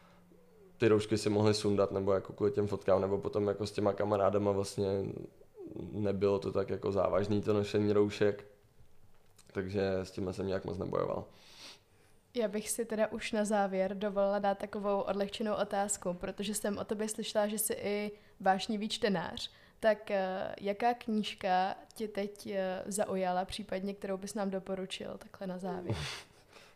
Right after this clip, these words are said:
Speaker 1: To jsem překvapený, já jsem si myslel, že jsem třeba vášnivý rybář, ale,
Speaker 2: <laughs>
Speaker 1: eh, teď jsem dočet, eh,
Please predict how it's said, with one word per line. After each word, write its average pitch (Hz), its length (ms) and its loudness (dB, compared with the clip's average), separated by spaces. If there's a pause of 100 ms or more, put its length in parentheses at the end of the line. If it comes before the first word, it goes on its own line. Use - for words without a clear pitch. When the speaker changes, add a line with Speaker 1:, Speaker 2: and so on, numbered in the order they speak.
(100)
Speaker 1:
To 104 60 -4
jsem 98 140 0
překvapený, 98 560 4
já 95 100 -2
jsem 104 160 0
si 110 100 0
myslel, 104 240 4
že - 60 -2
jsem 101 120 0
třeba 104 200 4
vášnivý 104 420 8
rybář, 98 460 4
ale, 104 240 4 (360)
Speaker 2:
<laughs> - 300 -10
Speaker 1:
eh, 101 800 2 (1400)
teď 110 200 -2
jsem 123 180 4
dočet, 110 380 4 (120)
eh, 107 480 2